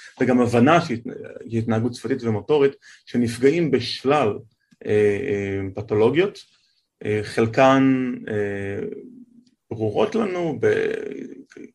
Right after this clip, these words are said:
במיני ניוונים, אה, של המוח, אה, בפרקינסון, גם באלצהיימרס, אה, יש תיעודים לזה, אבל גם במחלות כמו סכיזופרניה, אה, יש תיעודים של חוסר יכולת להפיק,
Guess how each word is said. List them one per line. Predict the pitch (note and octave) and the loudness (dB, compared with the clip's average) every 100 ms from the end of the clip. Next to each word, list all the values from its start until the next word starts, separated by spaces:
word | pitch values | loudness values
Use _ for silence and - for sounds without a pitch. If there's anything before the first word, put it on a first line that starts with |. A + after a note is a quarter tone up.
| _ - | _ -6
במיני | A#2+ A#2 B2 B2 C3+ C#3 B2+ A#2 - | -2 0 2 4 4 4 2 -2 -6
ניוונים, | A#2+ A#2 A2+ A2+ A#2+ A2+ G#2+ - - | -2 0 2 2 2 2 -4 -10 -8
אה, | G#2+ G#2 G#2 G#2+ - - | -6 -4 -4 -4 -8 -12
של | - G2+ | -8 -4
המוח, | A#2+ F3 E3+ - - _ _ _ _ _ | 0 0 -2 -6 -16 _ _ _ _ _
אה, | - | -12
בפרקינסון, | - - C3+ D3 C#3 C3+ B2 A2+ G#2+ | -6 -2 -2 0 -4 -2 -2 -2 -2
גם | G2+ | -2
באלצהיימרס, | G#2 A#2 A2+ A2 G#2+ G#2 G#2 - _ _ _ A2 | -2 -2 -2 -4 -2 -4 -6 -16 _ _ _ -6
אה, | |
יש | A2 A2 - | -6 -6 -8
תיעודים | - A2+ D#3 | -6 -2 -2
לזה, | E3 F3+ F3 - _ | 0 -4 -6 -12 _
אבל | A#2+ A#2+ B2 | 0 2 4
גם | D#3 D#3 | 2 4
במחלות | D#3+ D#3+ D3+ C#3 C3 C3 C3+ | 4 4 0 -2 -2 -2 -4
כמו | B2 | -8
סכיזופרניה, | A2+ A#2 A2 - B2 D3+ - _ _ _ _ _ - | -6 -6 -6 -6 -6 -6 -8 _ _ _ _ _ -10
אה, | A2+ | -6
יש | A#2 A2+ | -6 -6
תיעודים | - A2 B2+ B2 | -4 -2 0 -2
של | A2 G#2+ A#2 - _ _ | -2 -4 -6 -14 _ _
חוסר | C3+ - A#2+ | -6 0 0
יכולת | A2 C3 B2 - | 2 2 0 0
להפיק, | - - - F3 - | -4 -4 -8 -8 -12